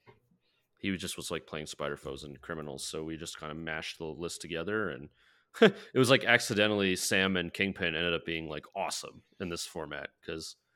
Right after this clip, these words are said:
for listeners, it's basically when, uh, someone picks the threat,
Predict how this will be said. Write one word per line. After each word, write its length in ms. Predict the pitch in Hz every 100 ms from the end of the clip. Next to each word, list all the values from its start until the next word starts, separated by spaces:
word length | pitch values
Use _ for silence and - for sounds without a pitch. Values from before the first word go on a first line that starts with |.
| _ _ _ -
for 100 | 107
listeners, 420 | 110 - 104 92
it's 160 | 95
basically 640 | - 104 101 98 92 87 - _ _ _ _ _ _ _ _
when, 240 | 101 98 95
uh, 220 | 90 87
someone 320 | - 107 92
picks 260 | 104 - -
the 80 |
threat, 320 | - - 90